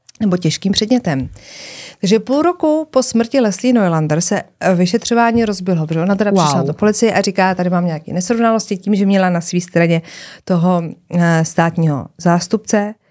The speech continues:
Speaker 1: Byl to státní zástupce, že jo?
Speaker 2: Fitzpatrick, ano.
Speaker 1: Fitzpatrick byl. No, a tak je brali vážně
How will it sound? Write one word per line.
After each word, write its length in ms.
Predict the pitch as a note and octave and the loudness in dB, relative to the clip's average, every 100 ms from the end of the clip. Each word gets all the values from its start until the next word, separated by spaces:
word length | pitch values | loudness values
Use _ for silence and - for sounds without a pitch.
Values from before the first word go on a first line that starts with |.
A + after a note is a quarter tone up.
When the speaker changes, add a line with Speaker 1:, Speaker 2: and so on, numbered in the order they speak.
| _ _ | _ _
Speaker 1:
Byl 80 | F#3 | -6
to 100 | G3+ | -4
státní 380 | - D#3 D#3+ D#3+ | -2 -2 0 -2
zástupce, 440 | D3+ - D#3 - | -2 -4 -4 0
že 0 | |
jo? 60 | D#3 | 0
Speaker 2:
Fitzpatrick, 420 | - E3 D#3+ - | 0 0 -2 -2
ano. 160 | E3 D3+ - _ _ | -2 -2 -2 _ _
Speaker 1:
Fitzpatrick 600 | F3+ - F3+ F3+ G#3 G#3 | -4 -2 -4 -2 -2 0
byl. 340 | F#3 F#3+ A3 - - - - - - - | 0 2 0 -4 -14 -20 -20 -20 -14 -2
No, 220 | A#3 G3+ - | 0 0 -2
a 280 | G#3+ G#3 G3+ - | 0 2 0 0
tak 220 | - B3+ C4+ | -2 -2 0
je 80 | |
brali 300 | C4+ B3 G3 | 0 0 0
vážně 420 | D#3+ D#3+ A3 C4+ | 0 0 2 0